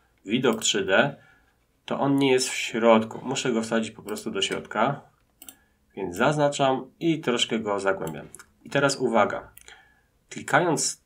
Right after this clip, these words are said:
ten obiekt, mogę sobie przesuwać go do przodu albo do tyłu. I muszę go umiejscowić tak,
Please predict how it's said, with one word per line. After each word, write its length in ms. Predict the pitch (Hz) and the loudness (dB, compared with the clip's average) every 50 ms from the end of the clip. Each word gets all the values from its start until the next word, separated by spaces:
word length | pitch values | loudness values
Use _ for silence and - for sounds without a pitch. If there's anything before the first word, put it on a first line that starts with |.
| - - | -18 -4
ten 380 | - - 120 135 127 113 110 - | 2 4 6 6 6 4 2 -2
obiekt, 600 | - 101 92 85 90 90 98 117 - - - - - _ _ _ - - - - - _ _ _ _ _ _ _ _ | -6 -8 -6 -4 -2 0 0 0 -2 -4 -10 -20 -20 _ _ _ -20 -20 -20 -20 -20 _ _ _ _ _ _ _ _
mogę 260 | - 107 120 117 - 143 | -2 -2 0 0 0 -2
sobie 260 | - 143 127 127 117 | -2 -2 -2 -2 -2
przesuwać 680 | 117 - - 117 110 113 - - 156 143 139 127 113 | -2 -2 0 0 0 -2 -2 -4 -2 -2 -2 -2 -2
go 140 | 113 113 104 | -2 -2 -2
do 180 | 95 - 104 95 | -2 -2 -4 -6
przodu 800 | - - - - - 107 98 98 90 113 139 185 220 220 - - - _ _ _ _ _ _ - - _ _ _ - | -6 -6 -4 -2 0 0 0 0 2 2 2 2 2 0 -2 -10 -18 _ _ _ _ _ _ -20 -20 _ _ _ 0
albo 360 | - 147 170 170 156 156 147 | 2 2 4 4 2 0 0
do 160 | 127 127 131 | 2 0 -2
tyłu. 340 | 127 - - 90 85 82 80 95 - - | -2 0 -2 0 0 -2 -4 -8 -12 -14
I 120 | - 123 143 | -8 -2 0
muszę 360 | 165 180 185 175 - 175 151 | 4 4 4 2 2 -2 0
go 180 | 127 139 135 117 | 0 2 2 2
umiejscowić 1000 | - 131 135 139 135 123 113 113 - - - 120 113 107 101 - - - - | 2 0 0 4 4 4 4 2 -2 -2 -2 -2 -2 -4 -6 -6 -6 -8 -6
tak, 460 | - - 180 165 147 143 147 147 - | -4 0 2 4 4 4 4 0 -8